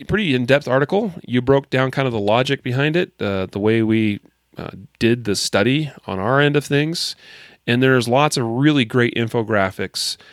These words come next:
uh, you know, expressing in a visual way the results of this study. So,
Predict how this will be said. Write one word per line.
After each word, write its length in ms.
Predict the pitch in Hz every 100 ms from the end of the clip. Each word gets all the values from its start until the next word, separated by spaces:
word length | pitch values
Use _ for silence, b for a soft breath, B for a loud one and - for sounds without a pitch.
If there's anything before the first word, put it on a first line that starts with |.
| B B -
uh, 240 | 101 92 104 - -
you 120 | 101
know, 140 | 92
expressing 840 | 87 - - 120 117 - 101 98 - -
in 120 | 104
a 80 | 101
visual 480 | 98 160 147 101 95
way 420 | 98 92 92 90 - 311 311
the 120 | 135 107
results 500 | 101 101 98 - 104
of 220 | 92 87
this 180 | 92 -
study. 340 | - 90 87
So, 380 | - 104 92